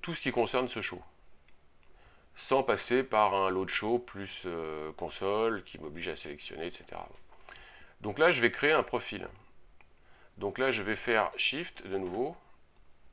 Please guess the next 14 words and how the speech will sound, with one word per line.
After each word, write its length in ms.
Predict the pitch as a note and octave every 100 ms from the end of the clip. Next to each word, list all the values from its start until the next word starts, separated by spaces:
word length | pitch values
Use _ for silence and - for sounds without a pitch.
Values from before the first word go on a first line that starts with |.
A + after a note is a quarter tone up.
| _ _ - - - - - _ - -
ce 100 | -
qui 120 | -
me 40 | G2+
fait 160 | -
apparaître 460 | A2+ G2+ F#2+ A#2+ B2
l'option 460 | G2+ - A2 A#2 -
Save 300 | - A2+ A2+ - - - - - - -
Profile. 420 | G2 F#2+ D2+ C#2 - - - - - - - - - - - - - - -
Là, 180 | G2 B2
vous 140 | A2
lui 160 | G#2+ G2
donnez 200 | F#2+ F2+
un 140 | E2+
nom. 240 | E2+ C#3+